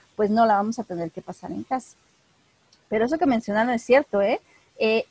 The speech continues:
no solo ustedes me lo han dicho, varios amigos, de que aprovecharon para hacer muy diferente la Navidad en su casa, o adornaron más, o pusieron más cosas,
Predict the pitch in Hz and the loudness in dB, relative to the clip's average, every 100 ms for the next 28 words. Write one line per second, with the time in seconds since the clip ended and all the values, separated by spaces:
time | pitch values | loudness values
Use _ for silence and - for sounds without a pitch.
0 | _ 185 208 226 269 262 262 220 233 240 | _ -4 -2 0 0 -2 -2 0 0 0
1 | 220 190 208 226 - 196 208 254 262 226 | 0 0 -2 -6 -4 -2 0 -2 -2 -4
2 | 208 226 220 - - - - 208 - 240 | -2 0 -2 -4 -20 -20 -4 -2 6 6
3 | 247 240 233 - 285 330 320 247 220 - | 6 4 4 2 2 2 2 2 2 4
4 | 254 285 - - _ _ _ _ - 226 | 4 4 -2 -20 _ _ _ _ 0 6
5 | 311 330 381 349 247 240 285 269 233 196 | 6 4 2 4 2 2 2 4 2 2
6 | 202 214 269 - - 202 - - _ - | 0 0 -2 -6 -2 -2 -2 -20 _ 0
7 | 214 220 226 233 262 311 302 269 226 233 | 2 4 2 2 4 4 4 4 4 6
8 | 254 - 233 208 226 233 254 233 - - | 4 0 -8 -6 0 0 2 0 -2 2
9 | 233 262 247 294 - | 2 4 4 4 2